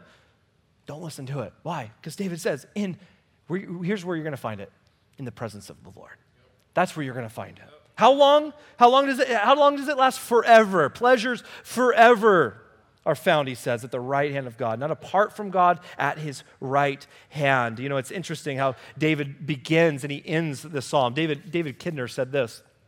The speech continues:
"The refugee," right? "The one seeking refuge," in verse one, "finds himself an heir and his inheritance beyond all imagining and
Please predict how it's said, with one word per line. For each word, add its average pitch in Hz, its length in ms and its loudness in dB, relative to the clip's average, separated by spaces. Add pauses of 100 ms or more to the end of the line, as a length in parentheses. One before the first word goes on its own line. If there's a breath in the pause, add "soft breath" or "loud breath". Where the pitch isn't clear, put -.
(440)
"The 180 160 -2
refugee," 165 880 -2
right? 175 260 -2 (160 loud breath)
"The 214 80 4
one 220 140 4
seeking 196 360 -6
refuge," 170 520 2
in 160 120 -6
verse 160 260 -4
one, 147 340 -2 (280 loud breath)
"finds 214 460 2
himself 196 680 6
an 165 280 4
heir 147 500 0 (880 loud breath)
and 165 300 6
his 185 280 0
inheritance 156 960 -2
beyond 139 440 -4 (100)
all 151 440 0
imagining 120 920 -10 (320 soft breath)
and 117 200 -10